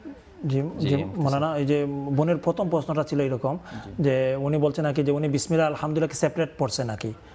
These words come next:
Speaker 1: মিলাইতে পারে না, তাহলে এটা পড়া হইছে কিনা?
Speaker 2: জি।
Speaker 1: আসলে তো আলহামদু পড়ার normal নিয়ম তো আপনি যদি প-, আলহামদু যে সময় পড়ি, তো আমরা তো মিলাই না, মিলাইতে হবে এরকম তো না।
Speaker 2: জি না।
Speaker 1: কিন্তু আপনি যে মিলান না, এটা কোনো এরকম না যে আপনার এটা হয় না, এরকম না, আপনার এটা হইছে।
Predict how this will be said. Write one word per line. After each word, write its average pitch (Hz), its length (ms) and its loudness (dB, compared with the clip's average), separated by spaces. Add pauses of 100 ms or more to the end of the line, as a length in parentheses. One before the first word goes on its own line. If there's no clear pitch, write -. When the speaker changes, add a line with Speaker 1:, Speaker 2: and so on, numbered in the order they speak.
(140)
Speaker 1:
মিলাইতে 175 340 6
পারে 135 180 -2
না, 131 120 -2
তাহলে 151 180 2
এটা 151 120 2
পড়া 151 220 0
হইছে 151 320 0
কিনা? 113 200 -6
Speaker 2:
জি। - 360 -12 (240)
Speaker 1:
আসলে 208 300 2
তো 214 140 2 (260)
আলহামদু 180 400 0
পড়ার 185 280 2 (220)
normal 185 320 2
নিয়ম 175 240 0
তো 202 300 0 (280)
আপনি 170 220 2
যদি 165 160 2
প-, 151 460 0 (120)
আলহামদু 156 320 2
যে 151 80 2
সময় 147 200 0
পড়ি, 165 240 4
তো 147 80 -2
আমরা 147 160 0
তো 165 100 0
মিলাই 160 300 4
না, 123 120 -8
মিলাইতে 156 360 2
হবে 190 240 2
এরকম 180 280 2
তো 139 100 -4
না। 113 140 -6 (300)
Speaker 2:
জি - 60 -12
না। - 140 -12
Speaker 1:
কিন্তু 165 180 4
আপনি 160 200 0
যে 190 100 -2
মিলান 190 280 4
না, 226 100 0
এটা 202 220 6
কোনো 190 180 -4
এরকম 185 340 4
না 170 140 2
যে 160 120 2
আপনার 156 220 0
এটা 156 140 2
হয় 147 180 2
না, 147 80 0
এরকম 170 320 2
না, 117 100 -8
আপনার 170 320 -2
এটা 196 120 6
হইছে। 156 360 -2